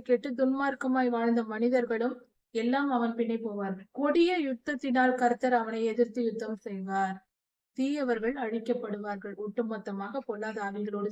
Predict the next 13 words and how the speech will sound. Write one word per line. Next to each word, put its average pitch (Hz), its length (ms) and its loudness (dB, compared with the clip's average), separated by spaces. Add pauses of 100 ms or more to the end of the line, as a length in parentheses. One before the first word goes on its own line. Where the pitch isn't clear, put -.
சேர்த்து. 196 320 -10 (920)
தோப்பேத் 359 520 2 (100)
ஆயத்தமாக்கப்பட்டது, 262 1080 0 (240)
அது 233 180 2 (180)
ராஜாவுக்கென்று 262 800 2
ஆயத்தமாக்கப்பட்டிருக்கிறது 240 1120 2 (100)
என்றால், 226 320 2 (400)
இது 254 240 4 (580)
பாதாளத்தை 339 600 6 (100)
குறிக்கிறது. 233 440 2 (160)
பாதாளத்திற்குள் 269 840 2
பொல்லாத 269 380 4 (160)
ஆவிகள் 240 360 2